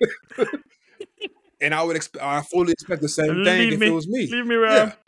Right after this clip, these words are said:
Speaker 1: So
Speaker 2: <laughs>
Speaker 1: I was like, so they had to get me home. They had to, like, put me in a taxi, carry me, and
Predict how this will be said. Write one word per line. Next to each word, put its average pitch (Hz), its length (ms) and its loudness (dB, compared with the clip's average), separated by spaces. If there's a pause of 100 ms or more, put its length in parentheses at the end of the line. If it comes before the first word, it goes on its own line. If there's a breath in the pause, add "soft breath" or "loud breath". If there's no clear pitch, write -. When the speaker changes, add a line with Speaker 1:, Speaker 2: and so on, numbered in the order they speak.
(500)
Speaker 1:
So 151 420 2 (420)
Speaker 2:
<laughs> 226 300 2
Speaker 1:
I 160 140 4
was 143 160 2
like, 123 320 -4
so 135 100 -6
they 156 160 4
had 160 100 4
to 131 60 -2
get 143 200 2
me 170 120 0
home. 139 480 -2 (460)
They 135 100 -2
had 175 160 2
to, 156 60 -4
like, 135 180 -2
put 170 140 -2
me 165 80 -2
in 160 80 -2
a 151 40 -4
taxi, 139 380 -4
carry 160 360 2
me, 147 80 -10 (520 loud breath)
and 135 440 -2